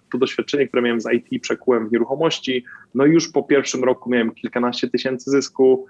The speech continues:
e, z nieruchomości, po drugim roku miałem kilkadziesiąt tysięcy z nieruchomości, e, różnego typu mieszkania na wynajem, e, mieszkania na podnajem, mieszkania wynajmowane na pokoje studentom swoją drogą, bo jako student mieszkałem w pokoju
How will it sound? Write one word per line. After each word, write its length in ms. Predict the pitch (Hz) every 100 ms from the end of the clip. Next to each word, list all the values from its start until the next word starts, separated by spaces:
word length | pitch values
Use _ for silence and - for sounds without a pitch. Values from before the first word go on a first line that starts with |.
| _ _
e, 100 | 113
z 60 | 127
nieruchomości, 800 | 123 123 123 120 - - 113
po 160 | 107 117
drugim 300 | 117 123 123
roku 220 | 113 -
miałem 180 | 113 107
kilkadziesiąt 540 | - - 127 143 131
tysięcy 380 | - 131 123 117
z 60 | 123
nieruchomości, 800 | 120 117 117 113 - 117 107 - - - _
e, 140 | 156 151
różnego 460 | 190 196 185 156 151
typu 240 | 151 127
mieszkania 460 | 127 - 151 143 135
na 120 | 127
wynajem, 600 | 127 123 117 113 113 110
e, 100 | 117
mieszkania 400 | 120 123 151 147
na 60 | 143
podnajem, 580 | 147 131 131 117 113 113
mieszkania 360 | 123 147 143
wynajmowane 500 | 131 139 143 131 135
na 100 | 131
pokoje 400 | 127 117 135 131 - -
studentom 640 | - 185 139 123 123 120
swoją 280 | - 120 117
drogą, 280 | 120 120 117
bo 80 |
jako 200 | 120 -
student 320 | 117 123 120 117
mieszkałem 300 | - 113 107
w 60 |
pokoju 420 | 113 - 123 113